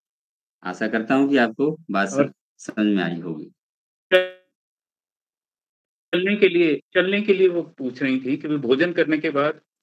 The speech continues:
Speaker 2: पदशत मात्रम गच्छेत वाली जो बात है, वो तीव्र गति से करना उचित है कि नहीं है? तेज गति से भोजन
Speaker 1: जी।
Speaker 2: करने के पश्चात चलना चाहिए या नहीं?
Speaker 1: देखिए,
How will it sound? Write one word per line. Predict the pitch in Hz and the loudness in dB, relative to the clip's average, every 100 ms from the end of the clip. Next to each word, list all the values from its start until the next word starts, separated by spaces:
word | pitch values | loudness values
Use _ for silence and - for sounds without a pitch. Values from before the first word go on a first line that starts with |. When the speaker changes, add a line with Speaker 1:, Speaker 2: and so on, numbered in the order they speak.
| _ - | _ -6
Speaker 2:
पदशत | 143 151 165 156 | -2 0 -2 -2
मात्रम | 147 135 135 151 | -2 -2 -2 -2
गच्छेत | 147 135 151 151 | -2 0 0 2
वाली | 143 143 | 2 2
जो | 143 135 | 0 0
बात | 117 120 131 | 2 0 -2
है, | 147 | -2
वो | 143 | 0
तीव्र | 139 - 151 160 | 0 2 0 2
गति | 156 151 160 | 0 0 -2
से | 160 | -4
करना | 160 143 147 151 156 | -4 0 2 2 0
उचित | 131 160 156 | -4 -4 -4
है | 165 | -4
कि | 165 | -4
नहीं | 117 110 101 | -4 -4 -4
है? | - - _ _ _ _ - | -8 -12 _ _ _ _ 0
तेज | 143 156 | 2 2
गति | 151 147 143 | 2 0 0
से | 151 143 139 143 _ | 2 0 0 -6 _
भोजन | 117 110 - 147 | -6 2 2 4
Speaker 1:
जी। | |
Speaker 2:
करने | 143 131 | 2 0
के | 135 | -2
पश्चात | 139 127 123 131 127 - _ _ - | -2 -6 -4 -4 -4 -8 _ _ -8
चलना | 120 139 | -4 -2
चाहिए | 143 143 147 143 | 0 0 0 -2
या | |
नहीं? | 113 98 - _ _ _ _ _ _ _ _ _ _ _ _ _ 135 | -2 -4 -6 _ _ _ _ _ _ _ _ _ _ _ _ _ -2
Speaker 1:
देखिए, | 170 185 156 113 - | 0 2 2 0 -4